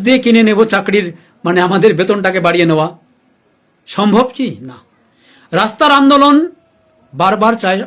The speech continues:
ঐক্যবদ্ধতা, বারবার চায় আপনার সংখ্যা। তাই বন্ধুরা, আপনাদের কাছে আমার অনুরোধ,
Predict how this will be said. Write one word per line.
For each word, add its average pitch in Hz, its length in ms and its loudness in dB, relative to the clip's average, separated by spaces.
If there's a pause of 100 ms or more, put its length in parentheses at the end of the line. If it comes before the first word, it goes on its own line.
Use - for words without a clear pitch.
ঐক্যবদ্ধতা, 208 800 -2
বারবার 185 460 -2
চায় 190 140 -4
আপনার 165 240 -4
সংখ্যা। 143 460 -14 (1400)
তাই 233 140 2
বন্ধুরা, 254 420 4
আপনাদের 240 380 0
কাছে 254 200 0
আমার 240 180 0
অনুরোধ, 226 440 4